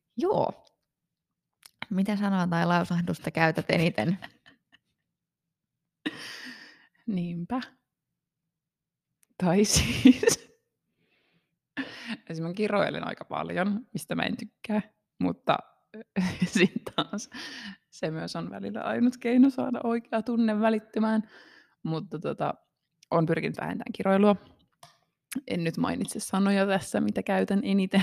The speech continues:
Speaker 2: <laughs> mutta sitten tommosia niin random täytesanoja, "niinpä", tai siis "tavallaan", tai siis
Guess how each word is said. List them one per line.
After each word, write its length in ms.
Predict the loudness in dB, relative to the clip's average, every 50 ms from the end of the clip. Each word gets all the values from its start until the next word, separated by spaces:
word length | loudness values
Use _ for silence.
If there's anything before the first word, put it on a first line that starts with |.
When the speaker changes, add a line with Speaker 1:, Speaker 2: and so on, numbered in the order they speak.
| 2 2
Speaker 2:
<laughs> 100 | 0 2
mutta 260 | 2 2 2 2 -2 0 0 0 -2 -4 -18 _ _ -20 _ _ _ _ _ _
sitten 380 | -6 -6 -6 -4 -4 -6 -4 0
tommosia 580 | 0 0 0 0 -2 -2 -2 -2 0 0 -2 -2 -6 _ _ _ -20 _ -14 -10 -6
niin 260 | -4 -2 -2 -2 -2
random 400 | -2 -2 -2 0 0 -2 -2 -2
täytesanoja, 720 | -2 -2 -2 -2 -2 -2 -4 -4 -2 -2 -2 -2 -2 -2 -4 -4 -8 _ _ _ _ _ _ _ _ _ _ _ _ -6
"niinpä", 360 | -4 -4 -4 -6 -8 -10 -12 -14 _ _ _ _ -6
tai 140 | -6 -6 -4
siis 200 | -6 -10 -10 -8
"tavallaan", 560 | -8 -6 -6 -4 -4 -4 -4 -4 -4 -6 -8 _ _ _ _ _ _ _ _
tai 180 | -8 -6 -6 -4
siis 380 | -4 -6 -6 -8 -8 -10 -14